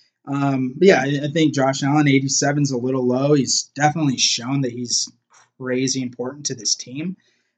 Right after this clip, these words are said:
Um, and he's only, he's going into his third year.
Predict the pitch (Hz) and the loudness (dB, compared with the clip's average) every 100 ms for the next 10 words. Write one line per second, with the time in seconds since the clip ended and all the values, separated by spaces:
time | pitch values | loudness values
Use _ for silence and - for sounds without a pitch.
0 | - 117 120 120 113 104 107 _ _ _ | -16 -12 -10 -8 -10 -10 -16 _ _ _
1 | _ _ _ - 135 147 143 147 160 151 | _ _ _ -10 -4 -2 0 -2 -2 -2
2 | 123 - 139 139 143 139 123 - - - | -2 -2 0 2 2 0 -4 -4 -6 -14
3 | - - 107 - | -14 -20 -20 -20